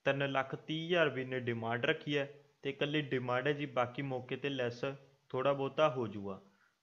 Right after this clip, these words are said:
ਤੇ ਜਾ ਕੇ ਤੁਸੀਂ ਚੈੱਕ ਕਰ ਸਕਦੇ ਹੋ, ਚਲਾ ਕੇ ਦੇਖ ਸਕਦੇ ਹੋ, ਤੇ ਆਪਦੀ ਪੂਰੀ ਤਸੱਲੀ ਕਰਕੇ ਬਾਹ ਕੇ ਟਰੈਕਟਰ ਨਾਲ ਪਿੱਛੇ ਤਵੀਆਂ ਪਾ ਕੇ ਪੂਰੀ ਤਸੱਲੀ ਨਾਲ ਕਰਕੇ ਤੇ ਟਰੈਕਟਰ ਨੂੰ ਖਰੀਦ ਸਕਦੇ ਹੋ।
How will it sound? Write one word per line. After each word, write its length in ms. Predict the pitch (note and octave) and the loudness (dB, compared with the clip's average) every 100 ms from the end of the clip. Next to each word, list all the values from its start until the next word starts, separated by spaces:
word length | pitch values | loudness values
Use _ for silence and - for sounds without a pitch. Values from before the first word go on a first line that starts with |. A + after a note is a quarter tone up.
| - | -6
ਤੇ 120 | B2 | -4
ਜਾ 260 | A#2+ B2 A#2+ | 0 2 2
ਕੇ 120 | C3+ | 0
ਤੁਸੀਂ 260 | C3 B2 C#3 | -4 -6 -4
ਚੈੱਕ 280 | - B2 | -4 -2
ਕਰ 140 | - B2 | -2 -2
ਸਕਦੇ 280 | B2+ C3 C#3+ | 0 -2 -2
ਹੋ, 140 | C#3+ - _ | -6 -10 _
ਚਲਾ 280 | - C3+ C3+ | -2 4 4
ਕੇ 140 | C3+ D3 | 4 2
ਦੇਖ 200 | D#3 D3 | 0 2
ਸਕਦੇ 300 | D3+ D3+ D3+ | 2 4 2
ਹੋ, 260 | C#3+ - _ _ _ _ - | -2 -8 _ _ _ _ -2
ਤੇ 280 | C3 B2+ - | 0 0 2
ਆਪਦੀ 280 | C3 C3+ | 2 2
ਪੂਰੀ 280 | D3 C#3 C#3 | -2 -2 -2
ਤਸੱਲੀ 420 | C#3 B2+ C3 B2+ | -4 -6 -6 -4
ਕਰਕੇ 360 | B2 B2+ A#2+ D3 B2 | -2 -2 -2 -4 -2
ਬਾਹ 220 | A#2 A#2+ | 2 2
ਕੇ 180 | B2 D3 | 2 -2
ਟਰੈਕਟਰ 360 | C3 B2+ - D3 | 0 -2 0 0
ਨਾਲ 240 | C#3+ C3+ - - | 2 0 -4 -10
ਪਿੱਛੇ 240 | B2 A#2+ C3 | -8 -4 -2
ਤਵੀਆਂ 420 | C3 B2 B2+ B2+ | 0 0 -2 -4
ਪਾ 200 | B2 A#2 | -2 -2
ਕੇ 160 | C3 | -2
ਪੂਰੀ 380 | B2+ - C#3 D3 C3+ - _ - | -8 -6 -4 -4 -6 -12 _ -10
ਤਸੱਲੀ 380 | A#2+ A#2+ A#2+ B2 | -4 -2 -2 -2
ਨਾਲ 260 | B2 B2+ C3 - _ - | 0 -2 -4 -12 _ -2
ਕਰਕੇ 440 | A#2 A#2+ D3 D3 - - _ _ - | 0 0 -4 -4 -6 -18 _ _ -2
ਤੇ 120 | C#3 | 0
ਟਰੈਕਟਰ 360 | C3 B2+ B2 C3+ | 2 0 0 -4
ਨੂੰ 160 | D3 | -6
ਖਰੀਦ 300 | C#3 C3+ A#2+ | -4 -4 -4
ਸਕਦੇ 320 | A2 G2 F#2+ | -6 -6 -8
ਹੋ। 80 | F#2 | -12